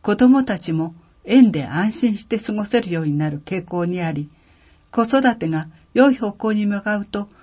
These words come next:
保護者の皆さんからも好評です。年少の龍之介さんと保護者のひろこさんの写真が載っています。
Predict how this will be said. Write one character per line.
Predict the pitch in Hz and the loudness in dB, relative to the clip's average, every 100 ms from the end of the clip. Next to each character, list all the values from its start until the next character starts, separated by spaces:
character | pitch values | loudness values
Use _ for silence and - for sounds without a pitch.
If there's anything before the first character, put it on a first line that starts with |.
| _ | _
保 | - 214 | -4 -2
護 | 220 | 0
者 | 196 | -4
の | 135 | -4
皆 | 139 156 202 | -4 -4 -4
さ | 202 | -4
ん | 175 | -6
か | 147 | -6
ら | 143 | -10
も | 147 147 | -10 -12
好 | - 185 | -8 -8
評 | 185 180 | -6 -6
で | 175 - | -8 -12
す。 | - _ _ _ _ _ _ _ _ _ _ _ _ _ _ _ _ _ - | -16 _ _ _ _ _ _ _ _ _ _ _ _ _ _ _ _ _ 2
年 | 226 262 | 8 8
少 | 254 254 233 | 8 4 4
の | 226 226 - _ - | 0 -4 -14 _ 2
龍 | 220 262 | 10 10
之 | 262 | 10
介 | 262 - | 4 -2
さ | 233 226 | -2 0
ん | 226 | -2
と | 226 220 226 - _ | -4 -8 -8 -14 _
保 | - 185 | -6 2
護 | 262 | 4
者 | 254 180 | 4 0
の | 147 | -2
ひ | - | -2
ろ | 226 254 | 0 0
こ | 185 | 0
さ | 175 | -2
ん | 147 | -2
の | 135 | -4
写 | - 147 | -4 -6
真 | 170 196 | -4 -4
が | 196 | -4
載 | 185 | -4
っ | 185 | -6
て | - 180 | -6 -6
い | 175 | -4
ま | 185 | -6
す。 | - | -10